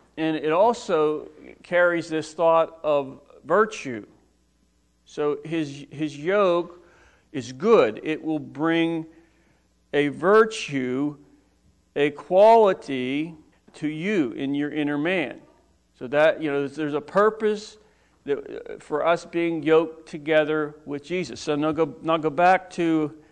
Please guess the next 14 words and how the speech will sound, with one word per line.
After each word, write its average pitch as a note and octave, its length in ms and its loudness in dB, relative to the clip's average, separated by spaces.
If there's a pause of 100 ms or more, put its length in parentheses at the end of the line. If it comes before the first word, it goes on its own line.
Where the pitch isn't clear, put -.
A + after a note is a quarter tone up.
(400)
Second E3+ 380 -2
Corinthians C#3+ 800 -6 (140)
six, - 720 -6 (200)
verse C#3 260 -4
fourteen. C3+ 760 -4 (560)
"So D#3 200 0
do A3 240 0
not A3+ 340 2
be G3 320 0
unequally F3 880 -4
yoked." D3+ 600 0
Don't F3 340 -4
be G#3+ 100 -8
yoked F3+ 680 2